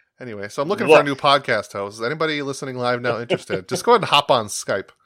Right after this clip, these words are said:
Speaker 1: You just have to agree with me on everything. <laughs> So you don't wanna put Jason Kipnis out there at all?
Speaker 2: No, I don't, because they still need a glove, all right? I still have bad memories of the, of the World
Speaker 1: <laughs>
Speaker 2: Series of two years ago, all right?
Speaker 1: Nothing bad happened.
Speaker 2: I, I, I val-, I value, because the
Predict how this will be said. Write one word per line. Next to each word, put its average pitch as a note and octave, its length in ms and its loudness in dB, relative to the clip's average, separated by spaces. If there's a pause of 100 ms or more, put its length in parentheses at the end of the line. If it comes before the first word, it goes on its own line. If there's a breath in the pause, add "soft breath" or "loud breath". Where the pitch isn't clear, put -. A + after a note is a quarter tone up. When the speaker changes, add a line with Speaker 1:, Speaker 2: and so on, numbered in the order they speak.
(300)
Speaker 1:
You B2 60 -14
just A2+ 80 -4
have D3 100 4
to B2 80 0
agree A2 220 -2
with G#2 160 -2
me F#2+ 100 -8
on E2+ 100 -10
everything. E2 280 -12 (200)
<laughs> - 420 -10
So D3 100 0
you E3+ 100 6
don't F#3+ 120 12
wanna F3 140 10
put C#3+ 140 8
Jason C3+ 240 2
Kipnis C#3 240 0
out B2+ 160 8
there A2 140 2
at - 80 -4
all? B2 480 0 (360)
Speaker 2:
No, A#3+ 440 0
I C#3+ 140 2
don't, - 480 -2
because D#3+ 480 4
they F3 140 6
still C4 340 8
need A3 180 4
a E3 40 4
glove, A2 640 2
all D#3 180 4
right? G3+ 360 6
I F#3+ 120 4
still B3+ 220 4
have F#3+ 200 -2
bad D3 300 8
memories B2+ 420 4
of A#2+ 80 4
the, A2+ 180 6 (120)
of A#2+ 80 2
the A#2 100 6
World A#2+ 260 6
Speaker 1:
<laughs> - 40 -6
Speaker 2:
Series A#2+ 400 0
of G#2 100 -6
two - 160 -4
years A2+ 260 2
ago, D2 340 2 (420 soft breath)
all C#3+ 100 -2
right? F#3+ 320 8
Speaker 1:
Nothing D3+ 240 -2
bad F#2 200 -8
happened. D2 280 -18
Speaker 2:
I, D#3 300 2
I, D#3 180 4
I D#3 140 6
val-, D3+ 360 4
I D#3 140 2
value, D#3+ 400 2
because F3+ 460 2
the E3+ 100 -8